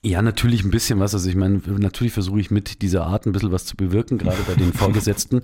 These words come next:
Speaker 1: Ja,
Speaker 2: Und
Speaker 1: vielleicht
Speaker 2: Respekt auch einfach von mir.
Speaker 1: Respekt,
Speaker 2: Ja,
Speaker 1: genau.
Speaker 2: hab ich
Speaker 1: Richtig.
Speaker 2: nicht.
Speaker 1: So, ähm, es ist,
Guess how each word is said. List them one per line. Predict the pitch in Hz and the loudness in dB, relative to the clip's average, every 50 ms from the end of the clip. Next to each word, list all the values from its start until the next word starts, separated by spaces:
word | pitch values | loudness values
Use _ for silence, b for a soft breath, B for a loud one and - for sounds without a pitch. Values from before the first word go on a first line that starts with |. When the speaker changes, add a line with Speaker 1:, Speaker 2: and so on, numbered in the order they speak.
| B B B B B B B B B B | B B B B B B B B B B
Speaker 1:
Ja, | 120 117 - 101 113 113 - - - | 2 2 2 2 2 0 -4 0 2
Speaker 2:
Und | 123 120 110 | 4 4 6
Speaker 1:
vielleicht | 117 120 95 | 6 4 2
Speaker 2:
Respekt | 98 - 120 104 - - - | 2 2 0 0 0 -2 -2
auch | - 90 76 - | -2 -2 -2 -2
einfach | - 82 - - 87 - | -2 -2 -2 -4 -6 -2
von | - 110 107 | 2 4 4
mir. | 98 | 6
Speaker 1:
Respekt, | 92 87 87 - 110 104 - - - | 4 4 4 2 0 0 -2 -2 0
Speaker 2:
Ja, | 117 90 | 2 4
Speaker 1:
genau. | 87 85 82 80 - - - | 4 2 2 -2 -4 -8 -4
Speaker 2:
hab | - 104 104 | -2 0 2
ich | 110 98 - | 2 2 2
Speaker 1:
Richtig. | 95 90 - - - - _ | 0 0 -2 -6 -12 -14 _
Speaker 2:
nicht. | B B B B B B B | B B B B B B B
Speaker 1:
So, | - - 208 143 - - - | 0 2 2 2 2 2 2
ähm, | 123 131 139 143 147 151 B B B B B B B B _ _ _ _ _ _ _ _ _ _ _ _ _ _ | 4 4 6 6 4 2 B B B B B B B B _ _ _ _ _ _ _ _ _ _ _ _ _ _
es | - 147 143 - | -2 -2 0 0
ist, | 196 - - - - - - | 0 0 0 0 0 -2 -4